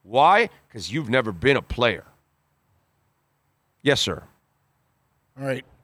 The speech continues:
Speaker 2: He was the twenty twenty-three N F L Comeback Player of the Year, chosen in voting by the Professional Football Writers of America.
Speaker 1: Well, there, now we know why writers have gone to shit. Now we know why writing a-, and that profession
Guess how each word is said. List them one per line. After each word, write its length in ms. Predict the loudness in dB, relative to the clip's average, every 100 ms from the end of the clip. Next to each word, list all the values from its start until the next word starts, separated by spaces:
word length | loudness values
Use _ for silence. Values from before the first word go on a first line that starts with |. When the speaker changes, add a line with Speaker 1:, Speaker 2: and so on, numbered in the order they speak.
| _ _ -2
Speaker 2:
He 100 | 0
was 280 | 2 2
the 240 | 4 4 4
twenty 560 | 2 0 2 0 0
twenty-three 720 | 0 0 0 0 2 4 4 0
N 120 | 2
F 160 | 4 6
L 160 | 4
Comeback 400 | 4 4 4 2
Player 220 | 2 4 4
of 60 |
the 60 | 4
Year, 160 | 2
chosen 460 | 2 4 4 4 4
in 120 | 4
voting 380 | 4 4 4 4
by 140 | 2
the 80 | 0
Professional 640 | -2 -6 2 2 2 0 0
Football 420 | -2 2 4 4
Writers 420 | 4 4 2 0
of 120 | -2
America. 560 | 0 0 -2 -6 -10 -14 -18 _ -2
Speaker 1:
Well, 300 | 0 0 -4
there, 220 | -4 -4 -2
now 260 | 0 0
we 140 | 2 2
know 160 | 2
why 300 | 4 4 2
writers 540 | 2 2 2 2 0 -2
have 180 | -4 0
gone 300 | 2 2 -2
to 60 |
shit. 380 | -8 -6 -6 -8 _ _ _ _ _ _ _ _ _ _ _ _ _ _ _
Now 240 | -4 0 2
we 160 | 2
know 200 | 4 4
why 340 | 6 4 4 2
writing 720 | 2 2 2 -2 -4 -6 -8
a-, 220 | -8 -6
and 160 | -6 -2
that 220 | -2 -2
profession 840 | -6 -4 0 0 0 -6 -8 -10